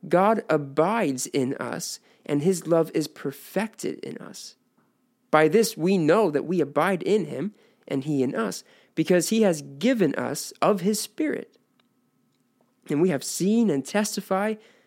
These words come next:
that the Father has sent the Son to be the Savior of the world. Whoever confesses that Jesus is the Son of God, God abides in him, and he in God.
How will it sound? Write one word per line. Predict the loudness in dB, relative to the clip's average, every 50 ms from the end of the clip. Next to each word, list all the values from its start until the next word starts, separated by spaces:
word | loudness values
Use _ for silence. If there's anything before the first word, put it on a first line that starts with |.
| _ _ _ _ _ _
that | -4 -4 -2
the | -4 -6
Father | -4 0 2 2 4 4 4 4 2 0 0 -4 -8 _ _ -10
has | -4 -4 -2 -2
sent | -2 0 2 2 2 2 0 -4
the | -4
Son | -4 -2 -2 -2 -2 -2 -2 -4 -8 _ _ _ _
to | -12 -10 -6
be | -4 -2 0
the | 0 0
Savior | 0 0 -2 -2 -2 -2 -2 -2 -2 -2 -2 -2 -2
of | -2 -4
the | -6 -6
world. | -4 -4 -4 -4 -4 -6 -10 -14 _ -20 -12 -6
Whoever | -2 2 4 4 4 2 0
confesses | -2 0 0 0 0 -2 -2 -4 -2 -2 -2 -4 -4 -6 -6 -10 -14 -20 -20 _ _ -4
that | -2 -2 -2 -4
Jesus | -4 -2 2 2 2 2 2 2 0 0 0
is | -2 -2 -2 -2 -2
the | -4 -4
Son | -4 -4 -2 0 2 2 2
of | 2 0 0
God, | 0 0 0 0 0 -2 -6 -10 -20 -20 _ _ _ _ _ -20 -6 0
God | 0 0 2 2 0 0 0 -2
abides | -4 -4 -4 -4 -4 -2 0 0 -2 -2 -4 -6 -2
in | 0 0 0 0
him, | -2 -6 -10 -10 -10 -12 -14 _ _ _ _ _ _ _ _ _ -4
and | -2 -2 -2
he | -2 -4 -4
in | -4 -2
God. | -2 -2 -4 -4 -6 -10 -14